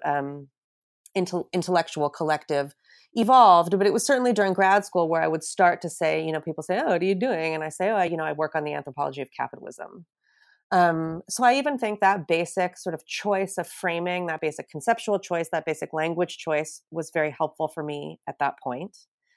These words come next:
And then I went off to Equatorial Guinea, which is a small country in Central Africa, which was at that point a relatively new oil producer. And specifically, I mean, U S transnational, but U S based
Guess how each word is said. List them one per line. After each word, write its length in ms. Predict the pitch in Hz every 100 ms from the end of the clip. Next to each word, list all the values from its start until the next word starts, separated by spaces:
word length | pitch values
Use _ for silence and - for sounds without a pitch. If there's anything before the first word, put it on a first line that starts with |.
| _ _ _ _ _ _ -
And 140 | 214 220
then 100 | 214
I 100 | 208
went 340 | 220 226 226 -
off 460 | 208 208 220 - - - -
to 640 | 226 214 202 196 196 196 190
Equatorial 360 | 202 190 185 175
Guinea, 280 | 175 185
which 140 | 196 190
is 80 | 175
a 60 |
small 340 | - 190 175 170
country 340 | 185 170 175
in 120 | 165
Central 280 | 175 160 175
Africa, 460 | 165 160 156 208 147
which 200 | 160 175
was 120 | 160
at 100 | 160
that 200 | 156 -
point 200 | 170 -
a 40 |
relatively 540 | 151 160 170 175 156 156
new 480 | 165 170 170 165 160 _
oil 320 | 175 175 185 202
producer. 640 | 226 220 226 - 220 220
And 340 | 220 160 160 - _ _ -
specifically, 600 | - 185 185 185 185 165
I 80 |
mean, 320 | 165 165 160 165
U 180 | 185
S 400 | 175 165 - - - _ _ _ _ _ -
transnational, 920 | 220 214 220 202 208 175 170 170 160
but 100 | 165
U 220 | 180 196
S 200 | 180 165
based 640 | 156 170 160 156 - -